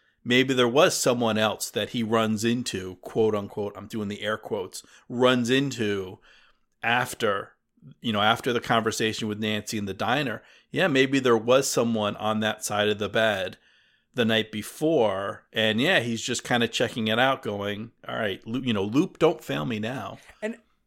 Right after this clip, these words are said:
Speaker 2: and, and I, I wanna say this again, 'cause obviously, you know, the idea of catfishing a woman within a day to, with, with her, you know,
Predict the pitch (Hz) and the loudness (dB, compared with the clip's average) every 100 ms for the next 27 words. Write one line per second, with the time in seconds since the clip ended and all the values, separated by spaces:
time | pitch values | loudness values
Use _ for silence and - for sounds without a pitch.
0 | - 233 - 254 285 320 254 269 240 240 | -6 -6 -4 -2 2 2 2 2 0 4
1 | 208 190 185 165 147 139 143 156 156 143 | 4 4 -2 -4 -2 -2 0 2 2 -2
2 | 147 135 123 123 117 139 147 156 143 151 | -4 -4 -6 -8 -8 -6 0 0 0 -6
3 | 151 143 135 131 _ _ _ 190 160 175 | -2 -4 -4 -12 _ _ _ 2 2 0
4 | 151 156 143 139 139 127 143 131 127 131 | -6 -6 -6 -4 -6 -6 -8 -8 -4 -4
5 | 123 127 139 127 123 160 143 123 131 123 | -2 -6 -8 -10 -10 -14 -12 -10 -10 -10
6 | - 131 117 | -10 -10 -10